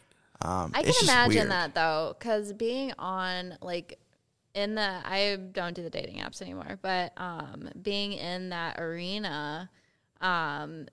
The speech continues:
Speaker 2: it's usually only, like, to hook up or whatever, and, like, being a female, I can, I,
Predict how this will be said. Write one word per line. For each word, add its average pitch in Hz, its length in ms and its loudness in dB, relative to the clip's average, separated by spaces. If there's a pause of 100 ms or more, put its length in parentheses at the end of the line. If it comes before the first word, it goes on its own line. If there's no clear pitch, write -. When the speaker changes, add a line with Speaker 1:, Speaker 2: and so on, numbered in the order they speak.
Speaker 2:
it's 190 220 -6
usually 220 420 0
only, 165 320 -4
like, 143 220 -10
to 180 80 -12
hook 165 280 -12
up 262 200 -4
or 247 160 -4
whatever, 220 640 0
and, 180 180 -2
like, 170 180 -10 (220)
being 190 240 -4
a 165 40 -12
female, 240 440 -4
I 160 160 -8
can, 160 380 -12 (160)
I, 165 120 -14